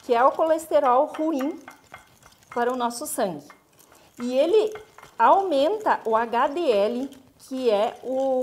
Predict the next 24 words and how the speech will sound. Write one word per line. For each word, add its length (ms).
colesterol 640
bom 420
para 200
o 40
nosso 280
sangue 480
e 20
para 280
a 140
saúde 440
do 120
nosso 320
coração. 520
Ou 140
seja, 540
então, 560
o 180
óleo 340
de 140
canola, 720
ele 300
tem 280
a 40
propriedade 800